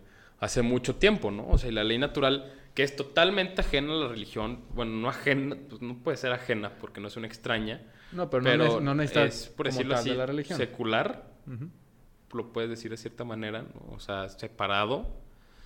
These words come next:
Speaker 1: Este, y él, y él explica cómo está dentro de todas las conciencias humanas y, y si tú te pones a hacer un estudio antropológico serio sobre, sobre el mundo de hoy y examinas las culturas, te das cuenta que lo que hablamos hace rato, en ningún lado del mundo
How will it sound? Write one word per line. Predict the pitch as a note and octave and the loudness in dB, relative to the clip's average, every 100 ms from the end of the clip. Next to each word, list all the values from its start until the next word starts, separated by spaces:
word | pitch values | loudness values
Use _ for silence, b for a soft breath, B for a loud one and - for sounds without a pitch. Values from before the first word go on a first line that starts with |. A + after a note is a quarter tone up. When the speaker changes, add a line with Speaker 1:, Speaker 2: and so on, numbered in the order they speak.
| b b - | b b -6
Speaker 1:
Este, | A2+ - - A#2 G#2+ G#2 B B - | -6 -6 -4 2 2 2 B B 2
y | B2+ | 6
él, | C#3+ D3 | 6 6
y | C#3 | 4
él | D3+ | 4
explica | G3+ - F#3+ F#3+ | 4 0 -4 -2
cómo | E3 - | -2 -2
está | B2 - D#3 | -8 -2 -2
dentro | G#3+ B3+ | 0 -2
de | - | 0
todas | F#3 | 0
las | F#3 | 0
conciencias | D3+ B2 C3 D3+ D3 | -2 -6 -6 -6 -6
humanas | A#2+ B2 C#3 A2+ | -4 -4 -4 -8
y, | B2+ | -8
y | A#2+ - | -8 -10
si | - B2 | -6 -6
tú | B2 D3 | -2 0
te | F#3+ | 0
pones | F#3+ E3+ C#3+ | 0 0 0
a | |
hacer | C#3+ | -2
un | D3 | -4
estudio | - D3 | -2 -2
antropológico | C3 - - A2+ A2+ - - | -2 -4 -2 -2 -2 -10 -16
serio | - - D3+ C3 G#2+ G#2+ B B B B | -10 0 4 4 2 -2 B B B B
sobre, | - A#2+ A2 A2 A2 A2+ A2+ | -4 -2 0 0 2 2 0
sobre | A#2+ G#2+ G#2 | -2 0 0
el | |
mundo | G#2+ B2 F3+ G3+ | 0 -2 0 4
de | |
hoy | B2+ A2+ - B B B B - | 6 6 4 B B B B -12
y | A#2 A#2 | 2 4
examinas | A2 - A2 C3 G3+ G3+ | 4 0 -4 -2 -4 2
las | B2 - | 2 2
culturas, | A2+ G#2 C3+ D3+ F#3 - - | -4 -6 -2 -2 -4 -10 -16
te | - | -10
das | F2 - | -10 -6
cuenta | E3 D3+ F3 - | -6 -4 -6 -8
que | - - - | -14 -14 -12
lo | G#2+ | -10
que | G#2 | -6
hablamos | G#2 B2 | -4 -6
hace | C#3 | -4
rato, | E3+ A3 - - - | -4 -4 -6 -12 -10
en | C3 B2+ | -6 -4
ningún | B2 D3+ | -4 -2
lado | F#3+ G3+ | 0 0
del | F#3+ | 0
mundo | F#3 D#3+ E3 | -2 -2 -4